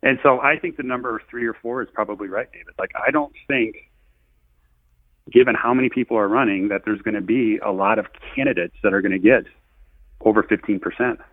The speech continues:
Um, and so that would be my goal as a, as, if I'm the campaign manager in Iowa, fifteen percent is, like, the first hurdle we have to,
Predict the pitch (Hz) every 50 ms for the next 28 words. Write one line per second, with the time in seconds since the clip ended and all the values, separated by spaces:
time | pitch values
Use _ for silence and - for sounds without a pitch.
0 | _ _ _ _ _ _ _ _ _ _ _ _ _ _ - 104 101 98 95 95
1 | 92 92 90 92 - - - 110 101 92 - 113 104 98 95 95 - - - _
2 | _ _ _ _ _ _ _ _ _ _ _ _ _ _ _ _ _ - 107 107
3 | 131 120 110 117 113 110 110 104 98 95 107 110 110 104 101 92 90 - 101 95
4 | 92 98 92 - - - - - - 101 98 95 92 - - - - 113 120 120
5 | 117 113 - - 123 120 113 - - 123 117 117 117 120 113 107 110 104 107 107
6 | 107 117 120 120 123 127 127 - _ _ _ _ _ _ _ - 139 131 - -
7 | 127 117 - - 95 - - - 107 104 104 98 87 - 92 85 - - - -
8 | 110 107 - - - 113 107 101 98 95 95 90 - 95 95 - - 90 87